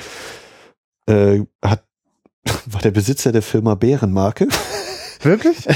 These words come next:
Speaker 1: Ja, nachdem er eine, er war Anteilha-, äh, äh, steht hier, er war Anteilseigner, dann hat er irgendwie eine
Speaker 2: Okay.
Speaker 1: seltene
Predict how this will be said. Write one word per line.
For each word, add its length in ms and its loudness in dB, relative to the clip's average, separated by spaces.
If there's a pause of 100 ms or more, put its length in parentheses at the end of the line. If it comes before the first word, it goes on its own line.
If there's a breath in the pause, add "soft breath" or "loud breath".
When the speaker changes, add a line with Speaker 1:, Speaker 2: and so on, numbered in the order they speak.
(580 loud breath)
Speaker 1:
Ja, 200 2
nachdem 320 0
er 80 2
eine, 180 2
er 180 2
war 180 2
Anteilha-, 600 2
äh, 460 -6
äh, 60 0
steht 180 -2
hier, 140 2
er 80 2
war 100 2
Anteilseigner, 640 0
dann 140 0
hat 120 2
er 80 4
irgendwie 280 -2
eine 160 0
Speaker 2:
Okay. 80 -4
Speaker 1:
seltene 420 4